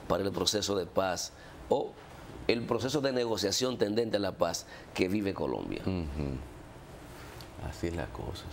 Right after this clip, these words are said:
Speaker 2: sí. No, un conflicto que, aun a pesar de las conversaciones en La Habana, que llevan muchísimo tiempo, ya sigue latente, caramba, eh,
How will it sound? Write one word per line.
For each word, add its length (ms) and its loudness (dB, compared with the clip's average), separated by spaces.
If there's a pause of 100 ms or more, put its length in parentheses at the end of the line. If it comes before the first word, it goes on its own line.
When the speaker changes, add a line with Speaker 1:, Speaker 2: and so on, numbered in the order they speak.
Speaker 2:
sí. 80 -12 (540)
No, 80 -2
un 140 0
conflicto 420 0
que, 300 2 (220)
aun 220 2
a 40 2
pesar 280 2
de 100 2
las 140 0
conversaciones 1000 0 (240)
en 160 0
La 100 2
Habana, 420 0
que 220 -4
llevan 340 0
muchísimo 540 -2
tiempo, 540 -2
ya 520 -2 (340)
sigue 480 -2
latente, 800 -2
caramba, 400 -2
eh, 400 -2